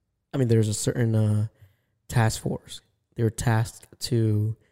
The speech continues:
capture this creature, and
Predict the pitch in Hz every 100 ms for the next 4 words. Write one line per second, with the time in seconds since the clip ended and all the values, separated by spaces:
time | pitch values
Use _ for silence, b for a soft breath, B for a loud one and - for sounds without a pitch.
0 | _ _ _ _ - - 135 - - 120
1 | 107 104 104 - - 208 - - - -
2 | _ _ _ _ _ _ _ 127 117 110
3 | 110 107 110